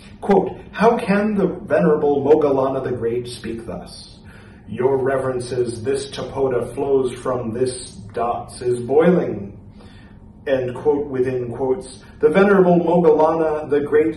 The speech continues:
is claiming a state of furtherment," end quotes. They told this matter to the Lord.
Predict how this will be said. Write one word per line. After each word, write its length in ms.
is 200
claiming 420
a 80
state 380
of 200
furtherment," 680
end 360
quotes. 720
They 180
told 340
this 240
matter 280
to 160
the 100
Lord. 560